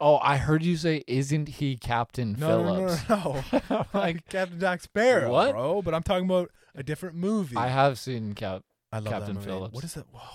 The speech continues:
Speaker 2: what does he say? There's a famous quote from that movie.
Speaker 1: It's
Speaker 2: I
Speaker 1: like,
Speaker 2: forget what it is.
Speaker 1: "This is my ship now."
Speaker 2: "This is my ship now." <laughs> Yeah, that's so funny.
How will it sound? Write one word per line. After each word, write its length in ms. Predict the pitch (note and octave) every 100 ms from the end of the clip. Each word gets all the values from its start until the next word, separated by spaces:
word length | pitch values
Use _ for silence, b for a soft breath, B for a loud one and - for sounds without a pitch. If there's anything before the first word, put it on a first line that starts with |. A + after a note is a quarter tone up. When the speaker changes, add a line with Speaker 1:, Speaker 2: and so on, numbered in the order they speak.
| -
Speaker 2:
what 80 | B2
does 100 | B2+
he 80 |
say? 340 | A#2 A2+ G#2 G2 _ _ _ _ -
There's 160 | B2
a 80 | B2
famous 280 | A2 B2 B2+
quote 220 | - A2
from 120 | - G#2
that 100 | G#2
movie. 180 | G#2 G#2
Speaker 1:
It's 80 |
Speaker 2:
I 20 | G#2
Speaker 1:
like, 160 | F2
Speaker 2:
forget 60 | -
what 80 | _
it 600 | _ _ _ _ _ - A#2
is. 80 | A2
Speaker 1:
"This 80 |
is 60 | G2
my 200 | G#2+ G#2+
ship 280 | A2 A#2 A2+
now." 300 | A2 F#2 G2+
Speaker 2:
"This 160 | D3 D3+
is 120 | D3+
my 200 | C3+ D3
ship 260 | E3 E3+ D3
now." 320 | C#3 B2 A#2+ -
<laughs> 40 |
Yeah, 80 | D3+
that's 340 | G2+ A2+ C3
so 120 | B2 A2 -
funny. 260 | A2 A#2